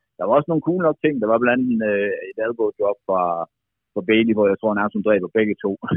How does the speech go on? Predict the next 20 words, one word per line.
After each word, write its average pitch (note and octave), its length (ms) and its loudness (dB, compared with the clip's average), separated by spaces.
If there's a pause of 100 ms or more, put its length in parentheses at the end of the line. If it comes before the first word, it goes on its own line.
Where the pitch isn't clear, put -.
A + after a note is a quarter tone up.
(540)
<laughs> - 760 -2
Selv, A2+ 160 4 (120)
og, G2 100 4 (180)
øh, F#2 120 2 (100)
det, F#2+ 80 -2 (220)
det G2+ 180 -2
der. G2+ 180 4 (380)
Altså, G#2 200 -2
den, B2+ 80 6 (140)
den, C3 100 6 (100)
den B2+ 140 2
var A2 120 0
brutal. A2 340 -2 (600)
Øhm, F#2+ 600 -4 (720)
så A#2 120 4
synes B2 160 4
jeg A#2+ 120 8
også, A#2 180 -2
øh, A2 120 2
igen, A#2 160 2